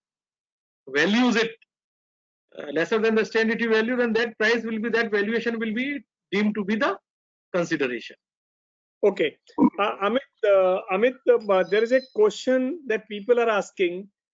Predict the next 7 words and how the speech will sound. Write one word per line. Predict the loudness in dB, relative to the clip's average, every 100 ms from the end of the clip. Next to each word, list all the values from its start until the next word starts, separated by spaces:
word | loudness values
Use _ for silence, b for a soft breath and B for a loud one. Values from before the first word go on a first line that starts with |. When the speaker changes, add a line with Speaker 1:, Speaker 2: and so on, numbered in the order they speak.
| _
Speaker 2:
that | -4 -2
all | 0 4 4
regulators | 4 0 2 2 2 2 0 -2
are | -2 -2 -4 _ _
modifying | -8 -2 -2 -2 -4 -2 -2 -2 -4
during | -2 0 0
the | 0